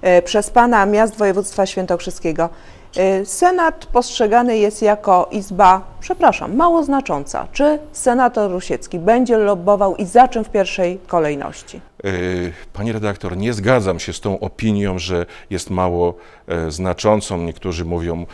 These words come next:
Speaker 2: i piszą nawet, e, w swoich materiałach, że to jest izba refleksji. Ja przypomnę, że
Speaker 1: Nie
Speaker 2: w
Speaker 1: chciałam
Speaker 2: ostatnich,
Speaker 1: tego użyć, ale
Speaker 2: w
Speaker 1: dokładnie
Speaker 2: ostatnich,
Speaker 1: ten cytat
Speaker 2: w ostatnich,
Speaker 1: miałam na myśli.
Speaker 2: w ostatnich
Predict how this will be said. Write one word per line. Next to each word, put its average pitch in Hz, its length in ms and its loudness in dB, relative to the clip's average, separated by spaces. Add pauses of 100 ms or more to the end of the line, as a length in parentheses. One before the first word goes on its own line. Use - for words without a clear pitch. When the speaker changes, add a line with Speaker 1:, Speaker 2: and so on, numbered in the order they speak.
(140)
Speaker 2:
i 110 80 -6
piszą 131 400 2
nawet, 101 480 4
e, 95 160 2
w - 80 0
swoich 95 360 -4
materiałach, 95 680 0
że 92 120 -8
to - 100 -12
jest 87 300 -10
izba 82 360 -8 (360)
refleksji. 85 680 -8
Ja 104 120 -2
przypomnę, 82 760 -6
że 240 120 0
Speaker 1:
Nie 254 60 0
Speaker 2:
w - 20 -4
Speaker 1:
chciałam 226 240 2
Speaker 2:
ostatnich, 202 260 6
Speaker 1:
tego 185 120 4
użyć, 285 340 2
ale 247 240 6
Speaker 2:
w - 40 0
Speaker 1:
dokładnie 214 380 6
Speaker 2:
ostatnich, 147 140 4
Speaker 1:
ten 247 140 2
cytat 240 460 4
Speaker 2:
w - 40 4
ostatnich, 139 380 4
Speaker 1:
miałam 196 200 4
na - 100 2
myśli. 151 300 -6
Speaker 2:
w 127 40 4
ostatnich 131 680 0